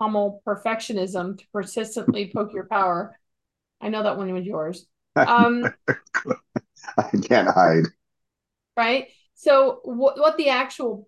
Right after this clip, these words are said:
Speaker 1: point, I love this, and that might go good in the, in the paragraph 'cause it's funny.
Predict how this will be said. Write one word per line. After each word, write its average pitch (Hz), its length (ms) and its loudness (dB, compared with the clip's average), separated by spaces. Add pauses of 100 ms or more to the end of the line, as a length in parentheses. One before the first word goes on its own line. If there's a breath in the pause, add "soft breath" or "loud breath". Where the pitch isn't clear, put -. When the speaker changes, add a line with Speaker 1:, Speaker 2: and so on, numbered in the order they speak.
Speaker 1:
point, 277 180 -4
I 214 40 -2
love 240 340 0
this, 208 300 -6
and 226 300 -4
that 220 180 2
might 240 220 0
go 214 100 -2
good 214 280 -8
in 208 180 -6
the, 180 320 -6 (720)
in 247 100 -2
the 220 140 -4
paragraph 208 800 0
'cause 202 180 -8
it's 175 140 -10
funny. 190 380 -6